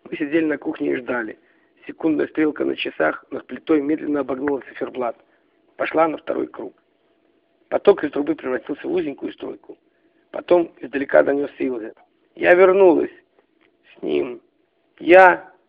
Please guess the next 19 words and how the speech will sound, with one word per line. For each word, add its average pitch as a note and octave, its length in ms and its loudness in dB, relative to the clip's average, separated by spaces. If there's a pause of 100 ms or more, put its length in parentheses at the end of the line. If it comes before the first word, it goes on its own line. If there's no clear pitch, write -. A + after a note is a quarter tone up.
(140)
Тут C#3 180 -10
она C3 160 -2
вскрикнула. C3 600 -8
Я C#3 160 -2
не D3 80 0
мог C#3+ 180 -2
сказать C3+ 320 -2
от - 100 -14
удивления, B2+ 480 -4
боли C3+ 420 -4 (200)
или B2 160 -10
от G#2+ 100 -14
того C#3 200 0
и - 20 -2
другого. A#2+ 420 -6 (200)
«Илзе! D#3+ 480 -2 (320)
Илзе!» — G3+ 320 2
завопил D3 400 0
я. A#2+ 200 -2